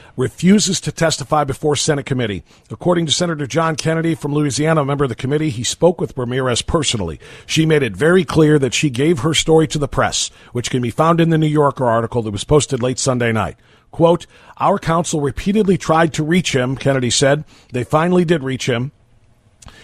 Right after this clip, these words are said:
and said, 'We are not making a statement,'" talking about her attorney. Uh, he said, "If you want our statement, read The New Yorker."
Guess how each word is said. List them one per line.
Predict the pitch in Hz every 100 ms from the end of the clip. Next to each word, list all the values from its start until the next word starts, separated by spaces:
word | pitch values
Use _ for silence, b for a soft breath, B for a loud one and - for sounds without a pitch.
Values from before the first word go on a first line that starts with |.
| B B
and | 139 143
said, | 175 156
'We | 151
are | 139
not | 117 147 147
making | 151 156 151
a | 143
statement,'" | - 123 90 95
talking | 123
about | 127 120
her | 104 127
attorney. | - 117 78 - b b b b b b
Uh, | 117 123 120
he | 123
said, | 139 165
"If | 147
you | 151
want | 165 165
our | 147
statement, | - 160 147 143
read | 113 147 127
The |
New | 139
Yorker." | 127 120 - 71 -